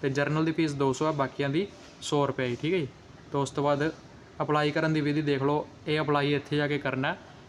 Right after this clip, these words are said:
ਪਹਿਲਾਂ ਕੀ ਕਰਨਾ ਤੁਸੀਂ, ਪੰਜਾਬ ਨੈਸ਼ਨਲ ਬੈਂਕ ਵਿੱਚ ਜਾ ਕੇ ਜਮ੍ਹਾਂ ਕਰਾਉਣੀ ਹੈ। ਅਕਾਊਂਟ ਨੰਬਰ ਏ ਵਾਲੇ ਵਿੱਚ ਰਸੀਦ ਲੈ ਲੈਣੀ ਹੈ, ਠੀਕ ਹੈ। ਸੌ ਰੁਪਏ ਫੀਸ ਹੈ ਐਸ ਸੀ ਏ ਬੀ ਸੀ ਵਾਸਤੇ, ਜਨਰਲ ਵਾਸਤੇ ਦੋ ਸੌ, ਇਹ ਵਾਲੇ ਅਕਾਊਂਟ 'ਚ ਜਮ੍ਹਾਂ ਕਰਾਉਣੀ ਹੈ, ਠੀਕ ਹੈ ਜੀ। ਤੇ ਇਹ ਡਰਾਫਟ ਤੁਸੀਂ, ਤੁਹਾਨੂੰ ਦੱਸ ਦਿੰਨਾ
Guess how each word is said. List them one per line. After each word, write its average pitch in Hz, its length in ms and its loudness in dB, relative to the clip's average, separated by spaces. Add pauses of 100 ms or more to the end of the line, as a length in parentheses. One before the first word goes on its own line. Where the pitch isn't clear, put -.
(200)
ਪਹਿਲਾਂ 151 220 0
ਕੀ 160 120 -2
ਕਰਨਾ 147 240 0
ਤੁਸੀਂ, 151 300 0 (280)
ਪੰਜਾਬ 151 280 2
ਨੈਸ਼ਨਲ 160 340 0
ਬੈਂਕ 147 300 0
ਵਿੱਚ 147 200 0
ਜਾ 147 200 2
ਕੇ 175 220 -2 (420)
ਜਮ੍ਹਾਂ 151 280 2
ਕਰਾਉਣੀ 147 380 0
ਹੈ। 160 120 0 (120)
ਅਕਾਊਂਟ 147 320 2
ਨੰਬਰ 147 340 2
ਏ 147 140 2
ਵਾਲੇ 143 220 2
ਵਿੱਚ 139 260 0 (280)
ਰਸੀਦ 151 320 -2
ਲੈ 143 180 2
ਲੈਣੀ 131 260 -2
ਹੈ, 127 140 -4
ਠੀਕ 151 120 -2
ਹੈ। 175 60 2
ਸੌ 147 260 2
ਰੁਪਏ 143 200 0
ਫੀਸ 151 320 -2
ਹੈ 156 160 2
ਐਸ 143 180 -2
ਸੀ 147 120 -2
ਏ 143 60 2
ਬੀ 139 160 0
ਸੀ 143 120 -4
ਵਾਸਤੇ, 143 300 0
ਜਨਰਲ 143 340 0
ਵਾਸਤੇ 143 280 0
ਦੋ 131 200 2
ਸੌ, 165 180 -2 (380)
ਇਹ 160 140 4
ਵਾਲੇ 165 160 2
ਅਕਾਊਂਟ 147 280 2
'ਚ 151 80 -2
ਜਮ੍ਹਾਂ 147 260 0
ਕਰਾਉਣੀ 127 340 -2
ਹੈ, 127 40 -2
ਠੀਕ 147 180 -2
ਹੈ 175 40 0
ਜੀ। 165 140 0
ਤੇ 147 140 -4
ਇਹ 147 240 2
ਡਰਾਫਟ 143 420 0
ਤੁਸੀਂ, 147 240 0
ਤੁਹਾਨੂੰ 143 180 0
ਦੱਸ 131 140 2
ਦਿੰਨਾ 135 260 0